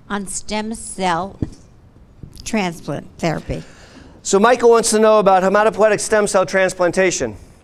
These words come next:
Speaker 2: So stem cell transplantation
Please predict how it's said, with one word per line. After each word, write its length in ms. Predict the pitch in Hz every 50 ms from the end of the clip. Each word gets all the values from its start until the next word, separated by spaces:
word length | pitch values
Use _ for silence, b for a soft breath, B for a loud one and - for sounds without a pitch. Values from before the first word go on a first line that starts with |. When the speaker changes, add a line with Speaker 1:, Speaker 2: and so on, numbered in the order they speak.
| _ _
Speaker 2:
So 460 | - - - 202 202 196 196 - - -
stem 340 | - - - - 233 262 277
cell 220 | 247 - 247 240 -
transplantation 1160 | - 226 220 220 - - 202 202 185 - 208 220 220 208 - 190 170 156 156 147 - -